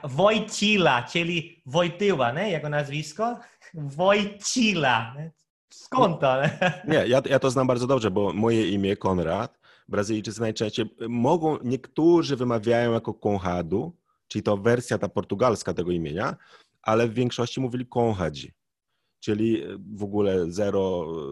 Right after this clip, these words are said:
Speaker 2: e, podobieństwa, prawda?
Speaker 1: Ja
Speaker 2: Bo
Speaker 1: bym mówił Konradzi. Jeszcze sylaba, jeszcze akcent na H. Konradzi. Jak mówię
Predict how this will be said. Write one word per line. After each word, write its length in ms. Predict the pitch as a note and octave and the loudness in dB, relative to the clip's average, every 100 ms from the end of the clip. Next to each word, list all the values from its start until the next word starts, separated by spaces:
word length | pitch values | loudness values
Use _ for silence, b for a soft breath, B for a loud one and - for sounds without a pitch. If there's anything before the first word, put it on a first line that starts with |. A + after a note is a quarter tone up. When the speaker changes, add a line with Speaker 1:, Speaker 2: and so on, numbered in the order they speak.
| D2 E2 | -10 -10
Speaker 2:
e, 40 | - | -4
podobieństwa, 600 | G2 G2 A2+ F#2+ - - | -2 0 0 0 -4 -8
prawda? 320 | D#2+ D#2+ G2+ | -8 -6 0
Speaker 1:
Ja 80 | D#3 | 2
Speaker 2:
Bo 60 | |
Speaker 1:
bym 100 | G3+ G#3 | 2 0
mówił 280 | A3 A3+ | -2 -4
Konradzi. 880 | A3+ A3+ A3 F3+ F#3 E3 B2 B2 G2+ - | 2 4 6 4 2 0 -4 -8 -10 -6
Jeszcze 440 | D3+ G3 F#3 D#3 | -6 -2 -2 -4
sylaba, 460 | - F#3 F3 F#3 F3 | -8 0 0 0 0
jeszcze 320 | E3+ F3 F#3+ | 0 0 0
akcent 300 | E3+ - F#3+ | 0 -2 -2
na 160 | F3+ E3 | 0 0
H. 420 | C#3 A#2+ A2 - | 0 -2 -4 -6
Konradzi. 1080 | F3+ G#3 F3 D3 D3+ D#3 B2+ B2 G2+ F#2+ _ - | -4 -2 0 0 2 0 -2 -8 -10 -14 _ -8
Jak 180 | C#3 | -6
mówię 540 | D#3 E3 D3 D#3 C3 | -4 -4 -2 0 -2